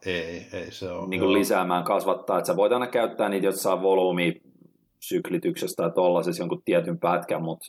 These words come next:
Speaker 2: et, et ne on vitu hyviä liikkeitä, mut se progressio, rajallisuus siinä. Ö,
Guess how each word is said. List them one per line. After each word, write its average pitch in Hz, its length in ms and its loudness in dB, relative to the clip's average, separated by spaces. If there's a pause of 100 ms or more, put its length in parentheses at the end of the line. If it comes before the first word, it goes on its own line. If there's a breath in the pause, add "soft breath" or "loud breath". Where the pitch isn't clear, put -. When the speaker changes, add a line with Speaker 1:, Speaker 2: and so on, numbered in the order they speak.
(120)
Speaker 2:
et, - 140 -8 (100)
et - 120 -4
ne 101 80 0
on 107 120 2
vitu 143 260 2
hyviä 107 300 2
liikkeitä, 104 680 2 (280)
mut 95 200 -4
se 92 260 2 (420 loud breath)
progressio, 98 840 2 (840)
rajallisuus 87 600 2
siinä. 90 280 0 (500 soft breath)
Ö, 160 120 2